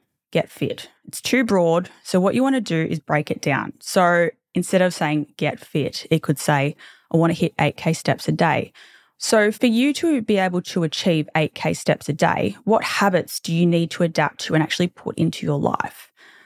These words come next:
So for that one specifically, it would be going for a walk each day, or maybe getting yourself a walking pad and watching a movie at the same time.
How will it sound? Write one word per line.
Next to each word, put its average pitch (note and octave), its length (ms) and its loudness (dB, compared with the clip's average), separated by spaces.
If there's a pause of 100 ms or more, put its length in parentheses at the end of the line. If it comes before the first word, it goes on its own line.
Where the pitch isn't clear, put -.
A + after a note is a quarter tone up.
(160)
So E3 300 2
for - 200 -2
that F3+ 200 2
one A#3+ 100 4
specifically, - 720 0
it D#3+ 60 2
would D3+ 220 0
be D#3 260 0
going D3 240 0
for - 140 -4
a G#3 80 2
walk B3+ 280 0
each - 260 -2
day, G#2+ 340 -2 (400)
or E3+ 80 4
maybe E3 420 2
getting D#3+ 300 0
yourself F3 320 -2
a F#3 40 2
walking F3+ 380 0
pad D#3 300 -2
and D#3+ 280 0
watching E3 320 -2
a F#3+ 60 0
movie A3 340 0
at - 60 -4
the - 80 -2
same - 260 -4
time. - 380 -6